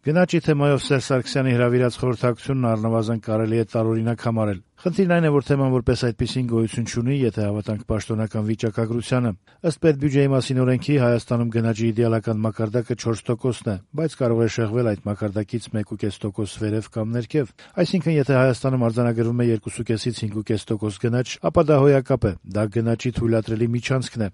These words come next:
Հայաստանի ազգային վիճակագրական ծառայության նախօրեին հրապարակած տեղեկանքի համաձայն՝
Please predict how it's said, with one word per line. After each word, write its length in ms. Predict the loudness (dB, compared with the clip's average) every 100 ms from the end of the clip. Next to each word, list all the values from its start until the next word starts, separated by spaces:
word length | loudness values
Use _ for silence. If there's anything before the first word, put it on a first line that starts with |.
| _ _ -2
Հայաստանի 480 | 2 2 2 0 2
ազգային 300 | 2 2 2
վիճակագրական 720 | 0 -2 0 0 2 0 0
ծառայության 480 | 0 0 2 0 0
նախօրեին 460 | -2 -2 -2 0
հրապարակած 540 | 0 -2 0 -2 -2 -4
տեղեկանքի 560 | -4 -4 -2 -4 0
համաձայն՝ 420 | 0 0 0 0